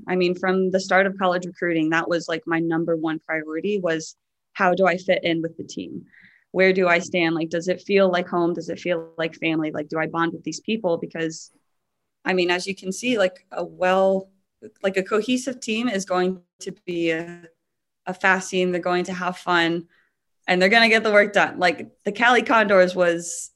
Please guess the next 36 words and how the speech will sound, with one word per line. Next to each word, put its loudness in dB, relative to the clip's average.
was 4
and 2
is, 2
like, 0
a -4
family -2
to -12
me. -8
I've, -2
I've 0
said 0
that 0
from -4
the -4
start. -2
I -2
mean, -2
we 2
just -4
all 4
fit 2
in 2
so 2
well 2
with -6
each -8
other. 0
And -4
regardless -2
of -8
what -2
background 0
we 0
come -4
from, -2
like, -6